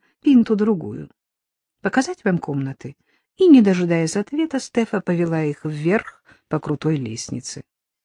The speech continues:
Линли шёл следом, любуясь её на редкость изящными лодыжками.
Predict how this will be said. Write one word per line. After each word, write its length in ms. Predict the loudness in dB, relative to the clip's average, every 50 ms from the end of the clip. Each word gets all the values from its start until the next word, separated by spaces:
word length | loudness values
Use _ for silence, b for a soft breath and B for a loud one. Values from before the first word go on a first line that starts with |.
| _ B B B B B B B B
Линли 540 | 2 6 8 8 10 10 8 8 6 4 2 0
шёл 260 | -2 0 0 0 0
следом, 540 | -2 -2 0 0 0 0 0 -4 -6 -6 -8 _ _ _ _ _ _ -4
любуясь 840 | 2 4 4 6 6 6 4 4 4 2 -2 -4 -10 -16 -18 -20 _ _ _ _ _ _ _ _ -4
её 400 | 0 2 2 2 2 2 2 2
на 140 | 2 2
редкость 500 | 2 0 0 -2 -4 -6 -6 -6 -4 -4
изящными 600 | -2 -2 0 -2 -2 -4 -6 -6 -4 -2 -2 0 0
лодыжками. 920 | -2 -2 -4 -4 -4 -4 -4 -4 -6 -10 -10 -8 -6 -4 -4 -4 -6 -8